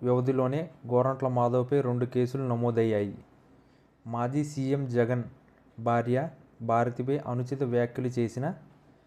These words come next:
ఐటీడీపీ కార్యకర్త చేబ్రోలు కిరణ్ను పోలీసులు అరెస్ట్ చేసిన సంగతి, అరెస్ట్ చేసి తీసుకెళ్తుండగా పోలీసు వాహనాలను వెంబడించి మాధవ్ రచ్చ చేశారు.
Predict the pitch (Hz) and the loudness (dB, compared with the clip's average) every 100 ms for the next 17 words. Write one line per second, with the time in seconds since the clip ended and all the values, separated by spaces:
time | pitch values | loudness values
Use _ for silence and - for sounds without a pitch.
0 | _ _ _ _ - 120 123 135 135 143 | _ _ _ _ -6 -4 -2 -2 0 0
1 | 151 151 117 117 123 123 120 - 160 - | -2 -4 0 2 2 0 -2 0 -2 -4
2 | - _ - _ _ - 127 123 135 139 | -14 _ -20 _ _ -2 -2 0 2 2
3 | 143 123 120 123 147 190 - 127 127 131 | 2 0 0 0 -2 -6 -4 0 2 0
4 | 135 156 - 120 123 - 127 127 123 143 | -2 -6 -2 -2 -2 -6 -6 -4 -4 -6
5 | 139 127 120 123 160 - - _ _ _ | -4 -4 -2 -2 -6 -12 -20 _ _ _
6 | 120 123 - 147 147 131 151 143 131 127 | -6 -6 -4 -6 -4 -4 -4 -6 -8 -4
7 | 135 127 131 123 135 190 - - - - | -2 -2 -2 0 -2 -4 -8 -20 -20 -20
8 | _ - _ _ _ _ _ _ 131 139 | _ -20 _ _ _ _ _ _ 0 2
9 | 151 151 139 131 127 131 131 139 196 - | 2 2 4 6 6 2 2 0 -4 -8
10 | - - _ _ _ _ _ _ - 123 | -20 -20 _ _ _ _ _ _ -8 -6
11 | 127 135 135 127 180 - - 123 123 135 | -2 -2 -2 -4 -6 -8 -4 2 2 2
12 | 131 120 127 120 117 110 95 | 2 2 0 -2 0 0 -4